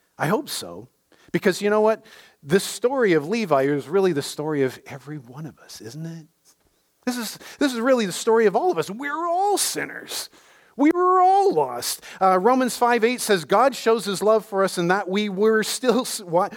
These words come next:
while we were still sinners, Christ died for us." This church is a church made up of sinners. Saved sinners, forgiven sinners,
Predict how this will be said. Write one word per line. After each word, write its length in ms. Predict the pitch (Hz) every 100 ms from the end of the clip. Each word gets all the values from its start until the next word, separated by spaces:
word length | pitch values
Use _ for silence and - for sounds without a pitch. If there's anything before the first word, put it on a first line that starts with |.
| -
while 400 | 151 180 277 302
we 180 | 269 277
were 220 | 254 254
still 300 | - - 254
sinners, 480 | - 247 269 226 - - - _
Christ 640 | - 165 165 175 - - - _ 131 104
died 640 | 147 135 143 143 143 131 - _
for 840 | - - 117 104 101 92 82 _ _ -
us." 880 | 95 80 - _ - - - - _ _ _ _ _ _ _ _ _ _ _ _ _ _ _
This 360 | 120 185 - -
church 640 | - 170 139 127 - - - _
is 160 | 143
a 80 | 147
church 420 | - - 135 139
made 200 | 143 135
up 160 | 101 -
of 100 | 127
sinners. 720 | - - 214 170 _ - - _ _ _ _ _ -
Saved 480 | - - 185 285
sinners, 600 | - 147 120 185 254 - -
forgiven 600 | - - 156 - 294 240
sinners, 600 | - 143 127 180 285 -